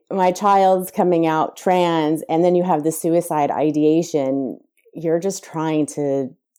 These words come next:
tread water at that point, and then trying to figure out, "How do I educate myself? How do I navigate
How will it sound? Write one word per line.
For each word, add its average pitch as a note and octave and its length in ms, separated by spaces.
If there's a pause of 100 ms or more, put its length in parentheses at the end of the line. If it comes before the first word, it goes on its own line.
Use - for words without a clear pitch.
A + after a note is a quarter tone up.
tread D#3+ 400
water B2 460
at D2+ 160
that A2 220
point, B3+ 420 (840)
and F3+ 120
then G3+ 120
trying A3 220
to G#3 60
figure G3 180
out, E3 100
"How G3+ 120
do G#3+ 120
I G3+ 80
educate G3 400
myself? D3 520
How E3+ 200
do F3+ 180
I E3 420 (560)
navigate E3+ 920